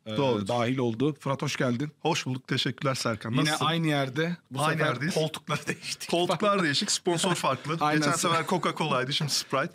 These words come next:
Speaker 1: Sponsorumuz farklı. Bugünkü konumuz, Fırat'la birlikte konuşacağımız konu pricing.
Speaker 2: Çok güzel.
Speaker 1: Ee, sadece burada SaaS da demeyeceğiz çünkü her girişim SaaS modelle ilerlemiyor.
Speaker 2: Doğru.
Speaker 1: Ee, servis olarak ilerleyen,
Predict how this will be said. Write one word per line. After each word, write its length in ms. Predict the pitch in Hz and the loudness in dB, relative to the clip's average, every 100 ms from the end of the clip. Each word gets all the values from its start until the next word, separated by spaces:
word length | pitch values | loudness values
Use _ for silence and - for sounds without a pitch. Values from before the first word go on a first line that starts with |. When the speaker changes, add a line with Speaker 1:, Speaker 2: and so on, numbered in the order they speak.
| - | -10
Speaker 1:
Sponsorumuz 800 | - - 131 156 151 147 156 151 | -10 -6 -6 -2 -2 0 -2 0
farklı. 260 | 127 143 180 | -2 -2 -2
Bugünkü 340 | 202 233 202 | 0 0 -2
konumuz, 680 | - 190 233 208 202 - - | 0 0 2 0 -2 -4 -4
Fırat'la 360 | 160 170 165 | -2 0 2
birlikte 240 | 160 - 127 | 0 0 -2
konuşacağımız 600 | 151 151 135 127 117 110 | -2 0 0 0 -2 -4
konu 280 | 160 156 170 | 0 0 0
pricing. 540 | - 131 120 117 98 - - _ | 0 -2 0 -2 -4 -6 -18 _
Speaker 2:
Çok 180 | 123 107 | -12 -8
güzel. 360 | 123 131 127 | -2 0 2
Speaker 1:
Ee, 40 | 127 | 0
sadece 640 | - - 160 175 175 180 | 0 2 2 2 0 0
burada 480 | 175 165 170 175 175 | 2 2 2 0 0
SaaS 580 | - - - 151 165 - | -2 -2 0 2 0 -2
da 100 | 135 | 0
demeyeceğiz 440 | 131 127 123 160 | 2 2 0 0
çünkü 460 | - 143 - 147 120 | 0 -2 0 0 0
her 280 | - 139 151 | -2 -2 0
girişim 840 | 151 131 120 131 135 - 170 180 - | -2 -4 -4 -2 -2 0 0 -2 -4
SaaS 440 | - 131 135 - | -2 0 0 0
modelle 440 | 135 127 123 127 151 | -2 2 2 2 2
ilerlemiyor. 640 | 135 131 135 120 104 120 | 2 4 4 2 2 0
Speaker 2:
Doğru. 160 | 117 107 - _ - | -2 -4 -14 _ -2
Speaker 1:
Ee, 540 | 123 123 120 120 113 - - _ _ - | 0 2 2 2 0 -2 -10 _ _ -8
servis 460 | - 135 147 - | -2 0 0 0
olarak 320 | 156 143 135 | 2 2 0
ilerleyen, 520 | 131 131 120 117 113 | 2 2 2 0 0